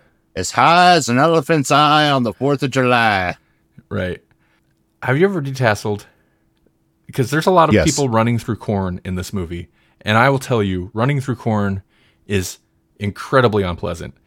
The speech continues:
Speaker 2: You, you will get,
Speaker 1: Yes.
Speaker 2: you'll get, do they ca-, I don't know what they call it. It's basically paper cuts from the leaves, but you'll get cuts from the corn, the, the,
Speaker 1: Yeah.
Speaker 2: the leaves on the corn stalks.
Speaker 1: Yeah, no, those leaves are sharp as hell.
Speaker 2: It's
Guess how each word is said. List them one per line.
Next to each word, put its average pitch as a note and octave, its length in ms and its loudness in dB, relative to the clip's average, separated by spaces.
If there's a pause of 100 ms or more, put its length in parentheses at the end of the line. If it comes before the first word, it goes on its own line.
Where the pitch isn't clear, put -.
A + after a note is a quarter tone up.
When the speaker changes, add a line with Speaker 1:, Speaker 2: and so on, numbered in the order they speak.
(460)
Speaker 2:
You, G#2 200 -10
you A#2 280 0
will C3 120 0
get, C3 220 0
Speaker 1:
Yes. G2 360 -2
Speaker 2:
you'll B2 220 0
get, - 420 -4
do - 80 -6
they C#3+ 120 -2
ca-, - 240 -12
I C#3 80 -8
don't E3+ 120 -2
know B2+ 140 2
what - 160 -6
they A2+ 60 -4
call G#2 280 -2
it. F#2 160 -4
It's - 140 -10
basically D3 400 -2
paper - 340 -4
cuts - 260 -8
from F#2 220 -6
the F2 80 -6
leaves, G2+ 380 -6
but - 120 -10
you'll F#2+ 120 -4
get G#2 380 -6
cuts - 360 -2
from G2 200 -6
the F#2 60 -6
corn, G#2 520 -6 (460)
the, F#2+ 140 -6
the, F#2+ 440 -6
Speaker 1:
Yeah. F#3+ 220 4
Speaker 2:
the - 100 -10
leaves A#2+ 320 -2
on G2 100 -2
the F#2 100 -4
corn C#3+ 280 -4
stalks. G2 520 -6 (380)
Speaker 1:
Yeah, E3+ 140 2
no, D3+ 160 4
those D3+ 260 2
leaves C3+ 240 2
are F#2 100 -2
sharp D3 380 -2
as C#3 120 -4
hell. A2 260 0 (240)
Speaker 2:
It's - 240 -6